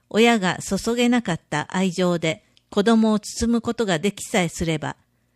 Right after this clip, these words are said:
子供は元気に育っていってくれると思います。また、親の代わりに愛情を注ぐことのできる場所が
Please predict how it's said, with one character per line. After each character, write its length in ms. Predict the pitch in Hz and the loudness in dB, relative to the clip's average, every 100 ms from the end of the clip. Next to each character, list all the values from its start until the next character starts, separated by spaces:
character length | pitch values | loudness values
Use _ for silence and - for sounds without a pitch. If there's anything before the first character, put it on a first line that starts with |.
| _ - | _ -4
子 120 | 190 | 2
供 240 | 196 190 | 2 4
は 220 | 185 180 - _ _ - | 2 -2 -6 _ _ -4
元 240 | 226 262 220 | 2 2 2
気 180 | 202 | -2
に 240 | 180 156 - | -2 -2 -6
育 160 | - 180 | -4 0
っ 80 | 196 | 0
て 200 | 196 202 | 0 -4
い 40 | 190 | -2
っ 40 | |
て 160 | 202 190 | -4 -4
く 120 | 190 | -2
れ 120 | 196 | -2
る 100 | 190 | -2
と 160 | 175 147 | -2 -4
思 180 | 151 | -2
い 100 | 147 | -4
ま 140 | 143 156 | -4 -6
す。 200 | - - _ _ _ _ _ _ _ _ | -10 -20 _ _ _ _ _ _ _ _
ま 140 | 180 180 | -6 -4
た、 300 | 175 175 - _ _ - | -2 -4 -6 _ _ -4
親 260 | 202 226 233 | 2 4 4
の 120 | 220 | 2
代 160 | 220 | 2
わ 120 | 214 208 | 2 2
り 140 | 202 | 0
に 260 | 202 196 - - | 0 -2 -8 -2
愛 240 | 214 240 | 0 0
情 260 | 220 226 220 | 2 2 2
を 80 | 214 | 0
注 300 | 214 233 220 | -2 -2 -4
ぐ 140 | 214 | -4
こ 120 | 226 | -4
と 140 | 220 220 | 0 0
の 140 | 170 | 0
で 120 | 156 | -2
き 180 | - 180 | -4 -4
る 220 | 170 175 _ _ - | -2 -4 _ _ -4
場 140 | 185 | -2
所 220 | 175 226 208 | 0 -2 0
が 220 | 208 | -2